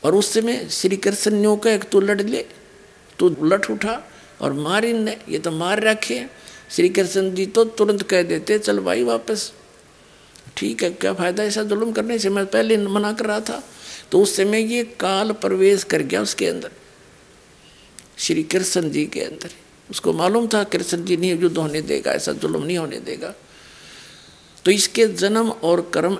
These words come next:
ऐसे अलौकिक हैं। तो गीता जी का ज्ञान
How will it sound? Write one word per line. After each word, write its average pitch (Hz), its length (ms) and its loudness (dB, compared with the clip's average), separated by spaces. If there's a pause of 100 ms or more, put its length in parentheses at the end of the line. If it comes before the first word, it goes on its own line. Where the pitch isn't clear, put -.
(120)
ऐसे 180 340 0
अलौकिक 151 480 0
हैं। 131 160 -12 (3750)
तो 170 80 2
गीता 214 460 0
जी 202 220 -2
का 175 180 -2
ज्ञान 165 400 -4